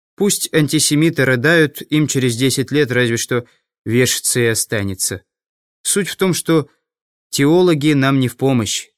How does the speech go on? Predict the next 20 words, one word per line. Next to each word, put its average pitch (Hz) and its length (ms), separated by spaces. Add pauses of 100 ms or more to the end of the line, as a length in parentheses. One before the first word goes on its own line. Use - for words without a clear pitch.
(100)
Даже 143 220
самые 143 380
разумные 131 640
из 107 140
них, 117 280
нет 156 260
информации, 131 800
понимаешь? 117 680 (880)
«Тогда 127 340
оставим 135 440
версию 131 520
божественного 127 580
вмешательства 123 680
в - 40
стороне», 185 520 (180)
предложил 117 480
Мартин. 101 480 (260)
«Просто 185 520 (540)
иная 135 360
раса, 123 520